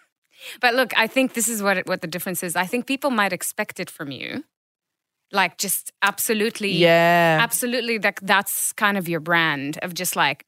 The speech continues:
Speaker 1: being so raw and honest. But with Grace, she is like that. It's just the media doesn't want her to be like
Speaker 2: Yes,
Speaker 1: that, you know? Like,
Speaker 2: exactly.
Speaker 1: she's been like that from the get-go. She doesn't
Speaker 2: Yeah.
Speaker 1: strategize. She's not
Speaker 2: Mm-hmm.
Speaker 1: thinking ahead of time, "I'm not gonna smile."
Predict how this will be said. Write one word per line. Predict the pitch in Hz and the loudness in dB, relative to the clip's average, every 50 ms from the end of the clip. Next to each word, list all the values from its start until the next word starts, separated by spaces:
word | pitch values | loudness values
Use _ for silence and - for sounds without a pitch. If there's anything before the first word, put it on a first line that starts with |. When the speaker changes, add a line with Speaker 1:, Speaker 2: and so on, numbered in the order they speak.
| - | -8
Speaker 1:
being | 190 190 185 185 185 | -6 -4 -2 -2 -2
so | 180 - - 185 175 | -2 -2 0 0 0
raw | 165 170 175 170 165 165 160 - - | 0 0 0 2 2 0 0 -2 -2
and | 175 165 156 151 151 - - | -4 -4 -4 -6 -6 -6 -4
honest. | 180 175 165 143 - - - - _ - - - - _ - | -4 -2 -2 -2 -4 -6 -8 -10 _ -20 -20 -20 -16 _ -4
But | 202 - - | -4 -2 -2
with | 226 208 180 160 | -2 -4 -2 -2
Grace, | 208 226 262 285 262 190 175 - - - - - _ _ | 0 0 2 2 0 0 -2 -4 -6 -8 -10 -12 _ _
she | - - 277 277 - - | -4 0 0 0 2 0
is | 277 311 294 269 254 | 0 -2 -2 0 0
like | 214 180 165 - 185 | 0 0 0 -2 -2
that. | 180 165 - - - - | -2 -2 -2 -4 -6 -10
It's | 214 - - | -8 -6 -4
just | - 269 269 - - | -2 -2 -2 0 0
the | 285 | 0
media | 285 285 311 320 302 302 247 | 2 4 4 4 2 2 0
doesn't | 302 285 302 311 - - | 0 -2 -2 -2 -4 -2
want | 247 285 311 349 339 - | 2 2 2 2 2 -2
her | - 247 190 160 | -2 -2 -2 -2
to | - - 190 | -2 -6 -6
be | 165 165 160 | -6 -4 -2
like | 151 143 170 | 2 4 6
Speaker 2:
Yes, | 165 165 165 165 165 165 160 - | 6 6 6 6 4 2 2 2
Speaker 1:
that, | 220 | 2
you | 226 | 2
know? | 220 220 233 277 311 | 4 4 4 6 6
Like, | 269 247 | 6 6
Speaker 2:
exactly. | 160 156 160 - - - 175 156 147 147 147 156 | 4 4 2 -2 -2 0 2 2 2 0 -2 -2
Speaker 1:
she's | - - - 294 277 254 | -2 0 2 2 2 2
been | 233 240 311 339 | 2 2 4 4
like | 370 349 339 220 | 6 4 4 2
that | 226 269 254 - | 2 0 0 0
from | - - - - 349 370 392 381 | -4 -8 0 4 6 6 6 6
the | 370 320 | 2 2
get-go. | - 359 370 - - - 214 175 170 175 208 311 392 - _ _ | 4 2 0 0 0 0 2 2 4 4 2 0 -2 -6 _ _
She | - - 330 | 0 2 4
doesn't | 240 302 349 - 440 370 - | 4 4 4 4 4 2 2
Speaker 2:
Yeah. | - 165 | 2 4
Speaker 1:
strategize. | 240 220 208 196 185 156 175 160 160 170 190 269 294 - | 4 4 4 2 0 0 0 2 2 2 0 -2 -2 -2
She's | - 320 311 262 | -2 0 0 2
not | 320 359 359 | 2 2 2
Speaker 2:
Mm-hmm. | 359 349 | 2 2
Speaker 1:
thinking | 330 320 - 330 294 269 | 2 2 2 2 2 2
ahead | 254 254 247 | 4 4 2
of | 240 - - | 2 0 0
time, | - 220 208 208 202 190 | 2 4 4 4 4 2
"I'm | 180 190 190 | 0 0 0
not | 180 - 175 | 0 0 0
gonna | 190 175 170 | -2 -2 -2
smile." | 170 - - 190 170 - 67 - - - 330 | -2 0 0 0 0 0 0 -4 -6 -6 -8